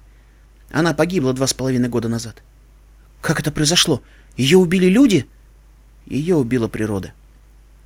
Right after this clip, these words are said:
Зикора жила одна в домике на краю поселения. Как-то зимой, во время страшной пурги, она вышла на улицу.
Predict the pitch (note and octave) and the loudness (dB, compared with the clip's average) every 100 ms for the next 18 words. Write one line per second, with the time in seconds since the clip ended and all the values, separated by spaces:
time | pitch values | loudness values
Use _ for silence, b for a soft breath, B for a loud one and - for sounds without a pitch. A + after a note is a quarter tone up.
0 | - - - - - - G#2+ C#3 F#3 D3+ | -20 -20 -20 -20 -20 -6 -4 0 0 2
1 | D#3 E3 D3+ F#3+ D3 B2 D#3 C#3+ B2+ B2 | 2 2 2 2 0 0 2 2 0 -4
2 | B2+ C#3+ C3+ C3+ D3+ C#3 F#2 - b b | -2 -2 0 -2 0 0 -2 -8 b b
3 | b b b - A2+ - D3 D3+ F#3 F#3 | b b b 0 0 2 0 2 2 2
4 | A#2 A#2+ C#3+ D3+ D3+ D#3 D3 C#3 D3+ D3+ | 0 0 0 0 0 -2 -2 -2 -2 -6
5 | F3 D#3+ b b b _ D#3 D#3 D#3 C3+ | -4 -6 b b b _ -2 0 0 0
6 | C#3 C#3 C3+ G#2 - | 0 0 0 -4 -10